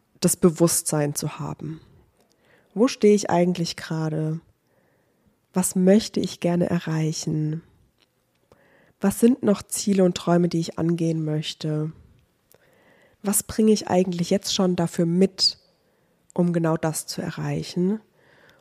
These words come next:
Und wo gibt's aber eben auch Themen oder Kompetenzen, die es vielleicht braucht für mich, die ich noch entwickeln darf,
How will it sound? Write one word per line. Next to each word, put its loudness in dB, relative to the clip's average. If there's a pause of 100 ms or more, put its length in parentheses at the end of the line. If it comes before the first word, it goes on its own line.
(140)
Und 4
wo 2
gibt's -2
aber 0
eben 2
auch 4
Themen 0 (560)
oder -2 (460)
Kompetenzen, 0 (640)
die 4
es 4
vielleicht 0
braucht 0
für -2
mich, 0
die -2
ich -2
noch 4
entwickeln 2
darf, -2